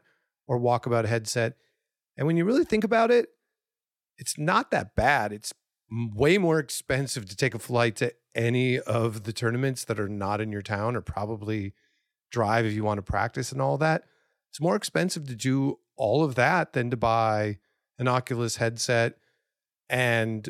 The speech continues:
the base level of Walkabout and maybe a few of the expansions. And Putt eighteen, same thing. Worst you have to do as an expansion is you buy a tripod maybe, and, uh,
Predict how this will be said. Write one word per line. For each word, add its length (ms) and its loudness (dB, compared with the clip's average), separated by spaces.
the 60 -8
base 360 0
level 580 0
of 120 -6
Walkabout 520 0
and 160 -8
maybe 300 -6
a 40 -2
few 520 -4
of 300 -8
the 120 -8
expansions. 1000 -6
And 420 0
Putt 140 4
eighteen, 420 0
same 280 0
thing. 440 0
Worst 280 0
you 60 2
have 140 0
to 80 -4
do 260 0
as 140 0
an 40 -2
expansion 640 -2
is 120 -4
you 100 -4
buy 160 -6
a 80 -4
tripod 640 -4
maybe, 440 -8
and, 160 -8
uh, 360 -10